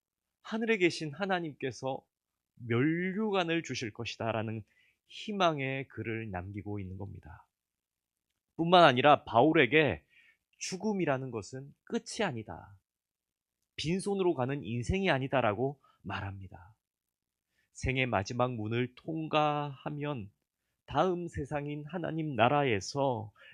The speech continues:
연결되어져서 그는 참된 행복을 누릴 것이라는 벅찬 감격에 차올라서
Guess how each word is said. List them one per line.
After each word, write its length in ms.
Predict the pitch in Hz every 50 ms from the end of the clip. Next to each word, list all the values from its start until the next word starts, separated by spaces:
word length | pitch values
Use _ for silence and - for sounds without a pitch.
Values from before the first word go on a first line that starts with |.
| - - 98
연결되어져서 1200 | 117 139 196 208 208 196 185 202 196 190 185 151 151 151 151 160 160 82 85 - 110 110 117 117 113 _ _ _ _ _ _ _ _
그는 320 | - - 107 110 117 127 120
참된 580 | - - 180 180 175 160 147 175 175 175 175 - _ _ _ _ _ _ -
행복을 560 | - 190 185 175 165 185 180 160 175 165 143
누릴 280 | 131 180 170 175 165 -
것이라는 600 | - 123 117 - 113 107 104 120 135 123 90 - _ _ _ _ _ _ _
벅찬 800 | - 139 156 - _ _ - - - 170 160 165 165 160 -
감격에 760 | - - - 101 104 120 143 151 135 170 160 139 147 147 143
차올라서 760 | - - - 151 151 156 156 147 120 95 92 - 113 113 101